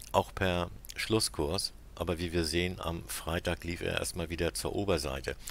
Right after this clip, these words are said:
Es besteht trotzdem, sofern wir hier nicht deutlich ansteigen und über die obere Trendlinie eines A B Ws ansteigen, besteht immer noch die Möglichkeit einer Schulter-Kopf-Schulterformation. Wenn sich diese Erholung vielleicht noch ein, zwei, drei Tage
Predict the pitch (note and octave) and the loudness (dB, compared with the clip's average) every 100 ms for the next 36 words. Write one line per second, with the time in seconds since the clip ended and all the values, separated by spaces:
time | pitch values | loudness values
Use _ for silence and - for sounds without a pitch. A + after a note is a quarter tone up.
0 | - - - F#2+ - - G#2+ G2+ - - | -10 -12 -4 -2 -2 0 2 0 -4 0
1 | G#2 G#2 - F2 F2+ - - - - - | 2 2 2 0 0 -8 -16 -18 -18 -18
2 | - - - - - - - - - E2+ | -18 -18 -18 -18 -18 -18 -18 -16 -6 -4
3 | - A2 G#2 F2+ F#2 F#2 F2+ - - - | 2 2 2 2 2 2 -2 -8 -14 4
4 | G#2+ G#2 E2 D#2 - D#2 - D2+ D2+ E2+ | 6 6 4 -2 -4 -4 -2 0 0 -2
5 | E2+ E2 E2 - E2+ F2 E2+ - F2+ F2 | -4 -4 -4 -6 -2 -2 -2 -2 -2 0
6 | E2+ E2 - E2+ - D#2+ D#2 D#2 - - | -2 -2 -2 -4 -2 -4 -2 -2 -6 -12
7 | - - - - D#2+ D#2+ - E2 D#2 D#2 | -12 -14 -14 -6 -4 -2 -2 -2 -2 -2
8 | E2 E2+ - E2 - D#2+ D#2+ - F2 - | -2 -2 -2 -2 0 -2 -2 -2 -2 0
9 | G2 F#2 - F2+ F2+ - F2 - F2+ - | 0 0 0 -2 -2 -2 -2 2 2 2
10 | F2 E2+ F2 - - F#2 F#2 F#2 G2 G2+ | 0 0 0 -2 -2 2 0 4 6 6
11 | G2 - - - - - - - - F#2 | 2 -10 -16 -16 -16 -18 -18 -4 2 2
12 | - - - - - - - - - A2 | 0 -8 -10 -14 -16 -18 -14 -6 2 4
13 | G#2+ F2 - D2+ D2 E2 - D#2+ D#2 D#2+ | 6 4 4 -2 -2 -2 -4 -4 -2 -2
14 | D#2+ - G2 G2 - F2+ F2+ F2+ - E2+ | -2 -4 0 2 2 2 0 -2 -2 -2
15 | F2 F2+ E2 E2 E2+ - F2 E2 E2 - | 0 -2 -4 -4 -2 -2 -2 0 0 2
16 | F2 F2 | 2 2